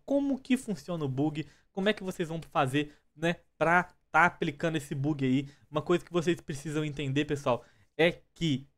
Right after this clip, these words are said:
a plataforma, ela precisa saber que você é um jogador novo, que tá chegando ali agora. Então, como que ela vai saber disso? Quando você entrar no jogo do Fortune Dragon, a primeira coisa que você vai fazer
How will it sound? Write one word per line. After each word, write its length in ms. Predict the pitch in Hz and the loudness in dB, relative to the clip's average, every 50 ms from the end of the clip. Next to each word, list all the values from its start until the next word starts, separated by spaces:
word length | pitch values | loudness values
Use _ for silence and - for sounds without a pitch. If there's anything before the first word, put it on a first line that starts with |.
| _ | _
a 80 | - 156 | -8 -6
plataforma, 720 | - 175 165 - 160 135 - - 143 139 147 147 156 143 | -4 -4 -4 -2 -4 -6 -6 -2 2 2 2 2 0 -4
ela 220 | - 143 151 160 151 | 0 2 2 2 0
precisa 500 | 147 - 165 139 - - 180 180 180 175 | -2 -4 -6 -6 -6 -8 -6 -4 -4 -4
saber 600 | - - - 202 190 160 139 139 147 160 160 - _ _ | -4 -4 -4 -4 -2 -2 0 0 0 0 -2 -6 _ _
que 80 | _ 160 | _ -2
você 360 | 160 185 175 - - - 151 | 0 0 0 0 -2 -2 -2
é 40 | 156 | -2
um 80 | 160 | 0
jogador 640 | 147 147 160 147 151 147 139 135 147 160 - - - - | -2 -2 -2 0 0 0 0 2 0 0 -2 -4 -12 -12
novo, 520 | 143 139 139 139 151 160 151 135 - 123 123 | -6 -4 -2 2 4 4 4 4 2 -2 -8
que 80 | - | -8
tá 100 | - - | -8 -8
chegando 400 | 135 139 - 143 135 135 139 139 | -6 -2 -2 -2 0 0 0 2
ali 200 | 139 139 139 135 - - | 2 0 0 -4 -4 -4
agora. 480 | 147 156 147 131 123 120 117 113 110 - - _ _ _ | -4 -4 -4 -4 -2 0 0 0 -2 -6 -12 _ _ _
Então, 160 | _ 156 156 - - _ _ _ _ _ _ - | _ -8 -8 -8 -12 _ _ _ _ _ _ 2
como 240 | 226 240 240 226 | 2 4 4 0
que 120 | - - 190 | 0 0 2
ela 120 | 170 160 | 4 6
vai 140 | 151 151 151 | 6 4 4
saber 280 | 143 - 151 151 151 143 | 2 0 0 0 0 0
disso? 280 | 131 127 117 - - - _ _ _ _ _ _ | 0 -2 -4 -6 -10 -20 _ _ _ _ _ _
Quando 200 | - 202 190 185 | -2 0 0 2
você 340 | 190 190 - - 196 - - | 0 0 0 0 -4 -4 -2
entrar 640 | - 165 165 147 139 143 - 185 196 214 202 - - _ _ _ | -4 -6 -6 -6 -6 -2 2 4 4 4 4 0 -6 _ _ _
no 160 | 139 147 143 | -2 0 0
jogo 400 | 135 147 151 147 131 123 117 - _ _ _ _ _ _ _ _ _ _ _ _ _ _ - | 2 2 2 2 2 -2 -8 -12 _ _ _ _ _ _ _ _ _ _ _ _ _ _ -2
do 160 | 117 147 175 | 0 2 2
Fortune 440 | 175 - - 156 135 - - 147 139 | 2 2 -2 -2 -2 -2 -4 -4 -2
Dragon, 340 | 127 131 135 139 135 135 123 | 0 2 4 4 2 2 -2
a 80 | 107 135 | -6 -8
primeira 460 | 139 - 156 151 147 160 190 214 202 | -8 -6 -6 -6 -4 0 0 0 0
coisa 340 | - - - 165 165 - 139 | -2 -2 -2 -2 -2 -2 -6
que 140 | - - | -12 -12
você 320 | 147 143 147 139 143 147 131 | -4 -4 -4 -4 -2 -2 0
vai 160 | 127 139 143 | 0 0 -2
fazer 600 | 139 - 147 131 123 110 - - 147 156 143 - | -2 -4 -6 -6 -6 -6 -2 0 0 0 0 -4